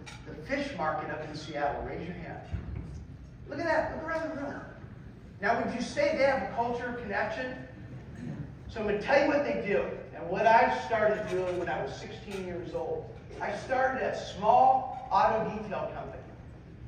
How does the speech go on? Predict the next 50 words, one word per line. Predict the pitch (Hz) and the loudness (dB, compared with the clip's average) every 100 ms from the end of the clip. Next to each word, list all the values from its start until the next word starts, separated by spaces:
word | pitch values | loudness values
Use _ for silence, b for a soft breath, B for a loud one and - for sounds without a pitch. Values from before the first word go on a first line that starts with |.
| - | -4
What | 226 | 2
I | 254 233 | 4 4
realized | 285 - - 208 190 | 2 4 6 6 2
was | 190 185 - | 0 0 2
I | 185 | 4
was | 202 214 | 4 2
gonna | 220 - | -2 2
take | 247 247 | 2 4
my | 233 220 - | 2 2 2
employees | - 240 214 170 165 - - - - - | 0 2 4 2 0 -6 -10 -14 -16 -8
and | 185 | -2
I | 180 180 | 2 2
was | 180 | 0
gonna | 175 175 - | -4 -4 -6
do | 202 | -6
something. | - 170 - - - - - - - - - - - - | -6 -8 -10 -12 -16 -16 -18 -18 -18 -18 -18 -16 -16 -12
And | 302 302 | -8 -6
I | |
had | 156 120 | -6 -6
sex | - 220 214 180 | -8 -8 -8 -10
I | 147 | -12
was | 123 | -12
gonna | - 123 | -12 -12
do | - | -14
it. | - - - - - - | -16 -18 -18 -18 -18 -16
But | - 202 | -6 -4
in | 196 175 | -4 -6
the | - | -6
eighties, | 277 262 190 | -4 -4 -4
I | 190 | -6
went | 196 208 | -4 -2
up | 214 | -2
there | 196 180 | -4 -8
and | 175 | -10
I | |
said, | - 185 165 - - - | -12 -12 -10 -12 -14 -12
"How | - - 294 | -10 -6 -6
do | 247 | -4
they | |
have | 226 - | -6 -6
so | - 196 | -6 -6
much | 202 - - | -6 -8 -10
culture | 190 185 185 - | -8 -8 -8 -10
here | 175 | -8
at | 160 | -8
the | 311 269 | -8 -10
fish | - - | -12 -12
market?" | - - - - B B B - | -14 -14 -14 -12 B B B -14
And | 160 | -6
I | 175 | -6